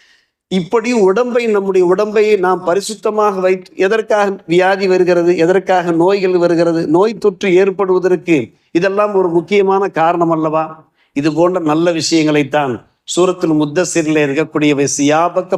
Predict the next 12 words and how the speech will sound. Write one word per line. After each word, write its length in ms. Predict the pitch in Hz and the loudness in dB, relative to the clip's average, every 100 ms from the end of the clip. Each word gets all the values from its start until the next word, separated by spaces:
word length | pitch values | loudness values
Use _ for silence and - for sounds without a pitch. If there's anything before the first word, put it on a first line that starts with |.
| 175 | -4
ஃபத்தஹிர் 600 | 143 156 131 139 196 135 | -2 -2 -2 -2 -4 -2
வர் 260 | 160 160 | -2 0
ருஜுஸ 460 | 156 185 185 214 240 - | 2 2 2 0 -2 -2
ஃபஹுஜுர்", 540 | 160 135 131 127 - - _ _ _ 135 | -2 -2 -2 -2 -4 -12 _ _ _ -2
அருவருப்பான 720 | 165 185 190 170 196 208 214 | 2 2 0 0 0 2 0
விஷயங்களை 520 | 175 175 175 175 170 | -2 2 2 4 2
நீங்கள், 500 | 156 151 139 110 - _ _ _ | 2 2 2 -2 -10 _ _ _
அஹ், 100 | 135 | -4
வெறுத்து 480 | 131 180 202 - 185 | 0 0 0 0 2
ஒதுக்கி 340 | 165 185 180 214 | 4 0 -2 0
விடுங்கள் 380 | 185 180 175 | 0 0 0
என்கின்ற 760 | 165 160 160 156 151 135 - - | 2 2 2 2 2 0 -4 -16